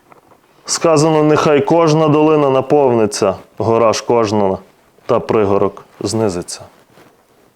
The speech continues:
Неважливо, наскільки низьким є ваше життя, неважливо, наскільки високим є не ваше ж-, ваше життя,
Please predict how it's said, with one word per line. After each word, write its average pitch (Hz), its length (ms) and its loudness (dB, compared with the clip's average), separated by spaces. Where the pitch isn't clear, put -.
Неважливо, 117 580 0
наскільки 123 500 -2
низьким 120 480 -2
є 117 120 0
ваше 110 300 -2
життя, 98 520 -2
неважливо, 143 480 2
наскільки 131 500 0
високим 120 640 0
є 107 120 0
не 104 100 0
ваше 104 340 0
ж-, 95 200 -6
ваше 110 380 -2
життя, 95 500 -4